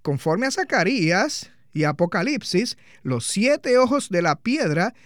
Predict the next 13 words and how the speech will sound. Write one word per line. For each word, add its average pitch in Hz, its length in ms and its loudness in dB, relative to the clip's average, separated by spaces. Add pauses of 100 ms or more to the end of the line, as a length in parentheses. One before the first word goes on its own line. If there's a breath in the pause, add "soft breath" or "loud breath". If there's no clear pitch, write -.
son 208 260 2
las 143 160 0
siete 208 460 2
lámparas 262 640 0
de 226 120 4
fuego 175 540 2
que 143 220 0
arden 175 540 2
delante 135 560 -2
del 202 160 -2
trono 127 380 -4
de 170 120 -2
Dios. 339 460 -4